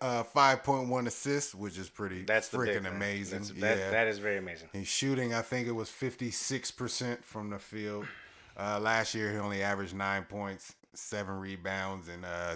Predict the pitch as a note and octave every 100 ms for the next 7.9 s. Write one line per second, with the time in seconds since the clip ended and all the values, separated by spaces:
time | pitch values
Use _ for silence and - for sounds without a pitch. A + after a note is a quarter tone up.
0 | - - C#3 A2 - D#2+ D2+ - - _
1 | _ - _ _ _ _ D#2 G2 G2+ G2+
2 | G2 - - F#2 G#2+ G2 F#2 G2 G#2 G2
3 | - F2+ F2 E2+ - _ - F2 D#2+ D#2+
4 | D#2+ D2 D2+ - G2 F#2 F#2+ F#2+ F#2+ F#2
5 | - E2+ F#2 F#2+ F#2 E2+ A#2+ A#2+ A2+ B2
6 | C3 - A2 - C3+ B2 B2 - A#2 A2+
7 | - - B2 A#2+ B2 A#2+ A#2 A#2+ A#2+